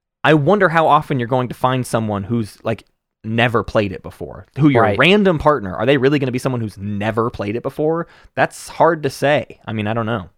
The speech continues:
Speaker 1: So
Speaker 2: Yeah.
Speaker 1: very,
Speaker 2: Yeah, I
Speaker 1: very
Speaker 2: don't
Speaker 1: interesting thing for going forward into the f-, that's why it's like an M M O to me. It's like the social aspect of it was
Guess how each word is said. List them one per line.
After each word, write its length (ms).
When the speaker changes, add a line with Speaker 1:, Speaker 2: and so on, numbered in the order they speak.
Speaker 1:
So 320
Speaker 2:
Yeah. 260
Speaker 1:
very, 280
Speaker 2:
Yeah, 100
I 60
Speaker 1:
very 100
Speaker 2:
don't 140
Speaker 1:
interesting 420
thing 300
for 480
going 380
forward 420
into 140
the 60
f-, 40
that's 220
why 100
it's 120
like 120
an 80
M 200
M 140
O 120
to 80
me. 160
It's 140
like 180
the 120
social 640
aspect 500
of 220
it 220
was 180